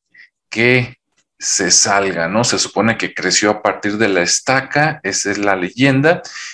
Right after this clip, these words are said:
Y bueno, espero te haya gustado, te invito a que vayas y pagues por ver este paseo, porque sí vale mucho la pena, va mucha gente extranjera. Cuando fuimos nosotros, más de la mitad venían de otros lados, entre los Altos de Jalisco,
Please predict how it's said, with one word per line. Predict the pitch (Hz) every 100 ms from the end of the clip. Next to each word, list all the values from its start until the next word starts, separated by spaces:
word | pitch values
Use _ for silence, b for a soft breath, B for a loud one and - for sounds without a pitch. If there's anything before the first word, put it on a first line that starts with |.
| B -
Y |
bueno, | 101 151 170 170
espero | 165 - 110 113
te | 113 98
haya | 98 107 110 - -
gustado, | 98 - - 151 151 160 185
te | 139
invito | 92 92 107 110
a | 107
que | 95
vayas | 87 101 113 160 - - B B B B -
y | 131 143 139
pagues | 123 139 131 139 -
por | 107 92 98
ver | 113 120 -
este | - 107 - 113
paseo, | 95 98 139 127 135
porque | 101 -
sí | - 110
vale | 107 107
mucho | 110 104 - 107
la | 98 80
pena, | - 127 151
va | 143 120
mucha | 131 131
gente | 147 127 123
extranjera. | 131 - - - 135 135 - B B B B
Cuando | - 95
fuimos | 95 127 135 147
nosotros, | 104 - 113 135 143
más | 123 107
de | 117
la | 113
mitad | 95 92 101 104
venían | 107 104 104 110
de | 107
otros | 98 98 107 104
lados, | 104 101 147 185
entre | 87 87 - 85
los | 87 90
Altos | 101 104 - 117
de | 98
Jalisco, | - 85 120 120 - 135 139